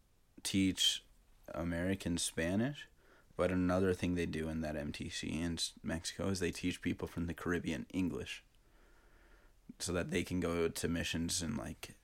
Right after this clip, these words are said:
Jamaica and places like that. So there was s-, people who were from Haiti, from other countries in the Caribbean who were stuck in,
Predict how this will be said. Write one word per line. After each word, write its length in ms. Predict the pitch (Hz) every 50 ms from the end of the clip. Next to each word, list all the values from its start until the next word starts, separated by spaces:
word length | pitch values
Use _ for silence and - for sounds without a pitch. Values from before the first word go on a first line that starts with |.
| -
Jamaica 540 | 87 90 82 82 85 87 85 82 80 - -
and 360 | 73 - - - 82 - -
places 380 | - - - - - - - -
like 160 | - - -
that. 220 | - - - - - - - - - - - - - - - - - - - - - - - - - -
So 160 | - - -
there 140 | 92 95 101
was 240 | 104 101 101 98 - - - - - - - - - - - - - - _ _
s-, 180 | - - - -
people 460 | - - 95 95 - - 90 87 87
who 320 | 85 - 95 90 90 87 85
were 220 | 62 64 76 76
from 240 | - - - 76 -
Haiti, 800 | 90 - 110 107 107 104 104 101 98 98 95 95 92 92 95 - - - - - - - - - - - -
from 240 | - - - 90 90
other 220 | 87 87 87 82
countries 400 | - - 82 87 87 95 92 85
in 80 | 85 82
the 60 | 85
Caribbean 420 | - - 90 90 90 92 90 87
who 120 | 90 92 -
were 60 | -
stuck 480 | - - - 76 78 - - - - - - - - - - - - - - - - - -
in, 680 | - - 85 82 82 82 80 78 76 78 73 64 87 95